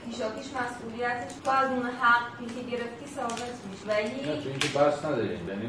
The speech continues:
Speaker 2: تو مستوجب مجازاتی. این حرفی که تو داری می‌زنی به زمان هگل یعنی چرا مستوجب مجازاتی؟ چرا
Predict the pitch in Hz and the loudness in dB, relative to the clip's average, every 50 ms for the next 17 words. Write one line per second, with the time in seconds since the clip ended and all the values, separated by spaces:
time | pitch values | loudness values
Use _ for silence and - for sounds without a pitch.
0 | 107 117 127 127 127 131 131 131 123 107 101 101 110 110 107 - - - 117 113 | -4 -2 -2 0 0 2 2 2 0 0 -2 -2 -2 -4 -4 -6 -8 -8 -6 -4
1 | 113 110 104 131 143 151 151 147 135 117 113 113 113 110 120 120 107 - - - | -4 -2 0 2 2 4 4 4 2 2 2 2 2 4 4 2 2 2 -2 -6
2 | - - - - - - 120 113 104 101 101 101 - 101 101 104 104 104 104 104 | -10 -12 -12 -14 -12 -10 -6 -4 -4 -4 -4 -4 -6 -6 -6 -4 -4 -2 -2 -2
3 | 104 101 110 123 131 123 120 117 113 113 113 113 120 123 127 131 127 120 110 101 | -2 -2 -2 -4 -4 -2 -2 -2 0 0 0 0 2 2 2 2 2 2 0 0
4 | 101 - - - - - - - - - - - - - - - - - - - | -2 -4 -6 -10 -12 -16 -16 -18 -18 -18 -18 -16 -16 -16 -16 -16 -16 -16 -16 -14
5 | - - - - 135 143 151 151 151 151 - - 151 139 139 147 147 147 147 143 | -12 -10 -2 2 4 4 4 4 2 0 -2 -2 0 0 2 2 2 2 0 -2
6 | 139 143 135 - 139 143 135 143 143 - - 139 139 143 | -2 -2 -2 -2 -2 -2 -2 -4 -4 -2 0 2 2 2